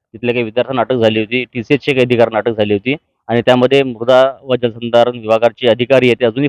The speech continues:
फरार आहेत आणि सगळ्यांचा आरोप आहे आणि पोलिसांचं सुद्धा म्हणणं आहे की त्यांनीच त्या विद्यार्थ्यांना कॉपी आणून दिली. त्यामुळे आमचं म्हणणं आहे की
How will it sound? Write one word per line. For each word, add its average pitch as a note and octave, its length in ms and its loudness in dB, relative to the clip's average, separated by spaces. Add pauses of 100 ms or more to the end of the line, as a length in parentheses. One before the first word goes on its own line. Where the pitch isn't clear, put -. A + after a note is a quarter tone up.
फरार C3+ 200 4
आहेत A2+ 140 2 (1040)
आणि B2 240 -2
सगळ्यांचा B2+ 420 2
आरोप B2+ 240 2
आहे C3+ 160 2
आणि C3+ 300 -6 (300)
पोलिसांचं B2+ 320 -2
सुद्धा D3 140 0
म्हणणं B2+ 220 0
आहे C3+ 60 2
की C3+ 100 -4
त्यांनीच B2 380 0
त्या C#3 80 2
विद्यार्थ्यांना B2 500 0
कॉपी A2+ 280 -2
आणून A#2+ 200 0
दिली. A2 220 -8 (1000)
त्यामुळे C3 280 4
आमचं A#2+ 240 -2
म्हणणं C3+ 280 -4
आहे A#2+ 240 -4
की - 680 -8